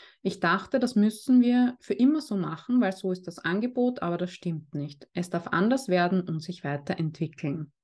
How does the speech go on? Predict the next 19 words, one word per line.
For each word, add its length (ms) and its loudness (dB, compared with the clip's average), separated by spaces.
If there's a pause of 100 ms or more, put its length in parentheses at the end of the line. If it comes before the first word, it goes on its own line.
(920)
Und 280 2
genau 220 0
das 360 -8 (260)
meinte 460 4
ich 140 0
gerade, 400 2
dem 180 0
kann 180 -6
ich 120 -8
nur 160 -2
zusti-, 500 -4 (180)
zustimmen. 1000 2 (720)
Ähm, 720 2 (1000)
anstatt 380 -2
dass 180 -2
ich 300 -2
viermal 800 -2
pro 180 -8
Monat 580 -2